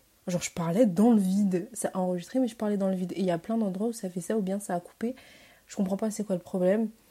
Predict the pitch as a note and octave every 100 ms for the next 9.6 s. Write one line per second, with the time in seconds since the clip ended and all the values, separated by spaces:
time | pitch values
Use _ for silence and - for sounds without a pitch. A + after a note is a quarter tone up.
0 | - - G3 F3+ F3 A3+ A3+ - F#3 F3+
1 | G3 F#3 F#3+ F3+ G3+ F#3+ - F3+ - -
2 | F3+ F3 - F3+ F3 E3+ E3 - F3+ F#3+
3 | E3+ F3+ F3 - E3+ E3 D#3+ - F3+ F#3+
4 | _ _ - F3 E3 E3 D#3+ F3+ E3 E3
5 | - F#3 E3 F3+ F#3 - - - - _
6 | _ _ G3 A3 G3 - F#3+ F3+ - -
7 | F3+ F#3 F3 - G3+ G3 G#3 G3 C4 -
8 | _ _ - A3 G3+ F#3+ G#3 A#3+ A#3 A3
9 | - A3+ G3+ G3+ G3+